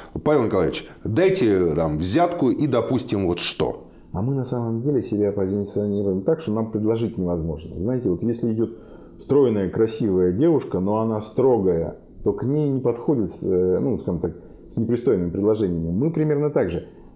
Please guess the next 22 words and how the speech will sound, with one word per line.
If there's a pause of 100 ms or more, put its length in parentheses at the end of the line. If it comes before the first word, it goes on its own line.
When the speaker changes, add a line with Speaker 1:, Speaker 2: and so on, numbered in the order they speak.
(180)
Speaker 2:
Мы
просто
себя
позиционируем
так,
что
к
нам
просто
с
этими
предложениями
не
приходят.
Но
есть
другое. (640)
Нам
говорят:
"Слушайте,
вы
ничего